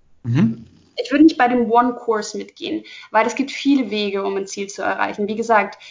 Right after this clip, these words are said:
Speaker 2: ich hab irgendwann für mich erkannt, für mich ist es nicht die Hochschule, das ist nicht der Weg, der mich zu meinem Ziel bringt.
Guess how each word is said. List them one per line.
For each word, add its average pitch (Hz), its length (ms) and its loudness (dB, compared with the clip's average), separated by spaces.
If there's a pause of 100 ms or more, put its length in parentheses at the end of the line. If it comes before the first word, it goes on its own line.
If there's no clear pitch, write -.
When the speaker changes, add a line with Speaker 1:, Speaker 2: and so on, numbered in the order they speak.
(120)
Speaker 2:
ich 262 180 0
hab 247 280 2 (240)
irgendwann 247 380 6
für 254 100 0
mich 254 160 6
erkannt, 254 480 0 (160)
für 240 100 0
mich 233 260 2
ist 254 120 -4
es - 120 -2
nicht 247 220 0
die 285 100 4
Hochschule, 294 440 2
das 226 180 0
ist 214 120 -6
nicht 220 260 -6
der 226 220 0
Weg, 277 260 -2
der 220 100 -2
mich 220 180 -6
zu 220 100 -6
meinem 196 200 2
Ziel 196 220 -6
bringt. 240 380 2